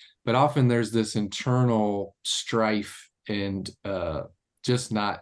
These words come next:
good relational energy. And you can't really get to do anything vital and healthy when that's the thing. So then I find myself kind of navigating all that conflict, really.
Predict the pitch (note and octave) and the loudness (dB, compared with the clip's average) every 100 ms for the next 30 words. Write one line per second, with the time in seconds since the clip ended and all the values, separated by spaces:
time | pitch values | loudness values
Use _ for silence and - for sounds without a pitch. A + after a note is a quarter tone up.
0 | G#2+ G2 G2+ G2+ F#2+ G2 G2 G2+ - G#2 | -8 -2 -2 -2 -4 -6 -4 -4 -4 -4
1 | F#2 G#2+ A2 G2 G2+ F#2+ _ _ - _ | -2 0 0 0 -4 -6 _ _ -20 _
2 | _ _ - B2 D3 D3+ - G3+ G3+ D3 | _ _ -2 4 4 2 2 2 2 2
3 | C#3 C3+ A#2+ B2+ C3 C3+ A#2+ A#2+ A#2+ A#2 | 4 4 2 0 0 -4 2 2 2 -2
4 | A#2 A#2 A2 G#2+ G#2+ _ _ _ _ - | 0 0 0 -2 -4 _ _ _ _ -8
5 | A2 A#2 A#2 A2 A2 G#2+ A2+ A2 A2 G#2+ | 0 2 4 2 0 0 -2 0 2 2
6 | A2 A#2 - - G#2 C3 A#2+ G#2+ G2 A2+ | 2 0 -4 -10 -4 0 2 2 0 0
7 | A#2 B2 A#2 A#2+ A2+ A2 G#2+ A2+ - A#2+ | 2 2 0 0 0 0 0 -2 0 -2
8 | G#2 G#2+ G#2+ A2 A2 G#2 G#2 G#2 G#2 G2 | 0 -2 -2 0 0 0 0 0 -2 -2
9 | A2 A2+ - _ _ - _ _ _ - | -2 -2 -6 _ _ -20 _ _ _ -4
10 | E3 F3+ E3+ - A#2 G#2+ - A#2+ C3 A2+ | 2 4 2 0 -2 -2 0 4 4 4
11 | G#2 | 0